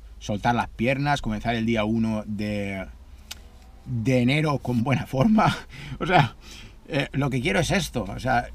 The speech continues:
si ahora me dices, "Eh, no, Majari, vámonos a las montañas a subir", no me apetece, no me apetece. Eh,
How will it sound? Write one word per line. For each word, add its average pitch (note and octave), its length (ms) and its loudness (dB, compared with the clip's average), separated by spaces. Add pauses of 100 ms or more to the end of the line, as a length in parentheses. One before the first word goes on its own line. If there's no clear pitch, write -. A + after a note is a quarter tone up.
(220)
si - 160 0
ahora F#3 100 6
me G#3 140 4
dices, C3 420 2
"Eh, B2+ 60 -10
no, F3 100 -4
Majari, G3+ 260 -4
vámonos G#3 300 0
a G#3 40 0
las G#3 100 6
montañas F#3+ 500 2
a F3 60 -4
subir", F3 280 2 (280)
no A#2+ 600 2
me A3 40 6
apetece, B2 580 -2
no B2+ 100 -2
me E3 40 0
apetece. G2+ 580 -8
Eh, G#2 460 -6